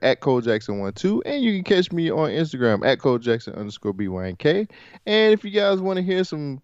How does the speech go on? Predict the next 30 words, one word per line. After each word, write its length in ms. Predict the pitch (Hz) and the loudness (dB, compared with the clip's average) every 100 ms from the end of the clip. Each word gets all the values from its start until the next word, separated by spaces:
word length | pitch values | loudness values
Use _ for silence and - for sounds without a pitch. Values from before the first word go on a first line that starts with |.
| - | -2
tomfoolery 760 | 170 175 165 156 165 170 170 | 2 2 2 0 0 0 -2
or 40 | |
some 180 | 147 123 | -4 -4
fuckery, 500 | 113 196 160 131 135 | -2 -2 0 0 0
you 140 | 139 135 | 0 0
can 120 | 135 | 0
listen 220 | 131 127 | 0 0
to 60 | 131 | -2
me 140 | 127 | 0
on 100 | 123 117 | 2 4
my 120 | 113 | 2
podcast, 720 | 117 110 110 110 107 104 - - _ - | 2 0 -2 -2 -2 -2 -6 -20 _ -10
Government 340 | 92 113 98 78 | 0 2 2 -4
Name 220 | 90 101 | -4 -6
Podcast. 540 | - - - 104 98 | -6 -6 -6 -8 -8
That's 180 | - 87 | -6 -8
G 160 | 95 117 | -6 -2
U 100 | 127 | 0
B 300 | 113 113 85 | 2 2 2
M 140 | 104 107 | 2 2
I 140 | 104 | 2
N 100 | 104 | 0
T 360 | - 101 98 - - - _ _ _ _ _ _ _ _ _ - _ | -4 -6 -6 -8 -14 -18 _ _ _ _ _ _ _ _ _ -20 _
M 180 | 117 113 | 2 4
A 260 | 110 107 - - | 4 4 0 0
N 160 | 143 | 2
A 180 | 139 131 | 4 2
M 240 | 104 123 104 | 0 -4 -4
E 260 | 107 104 - | -6 -8 -12
Podcast. 720 | - 92 - - - - 107 | -6 -4 -4 -8 -14 -14 -14